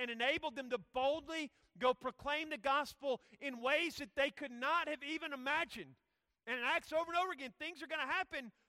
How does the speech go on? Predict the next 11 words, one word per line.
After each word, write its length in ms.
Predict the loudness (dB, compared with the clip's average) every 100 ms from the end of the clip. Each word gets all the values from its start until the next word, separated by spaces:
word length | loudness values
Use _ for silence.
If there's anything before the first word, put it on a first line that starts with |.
| -10
Things 200 | -8 -4
they 100 | -4
saw 220 | 0 0
Jesus 400 | 0 -6 -10 -14
do, 120 | -14 -8
they're 160 | -6 -6
gonna 200 | -8 -12
do. 140 | -16 -16 _ _ _ _ _ _
Uh, 80 | -10 -6
things 400 | -6 -4 -8 -2
that, 160 | -2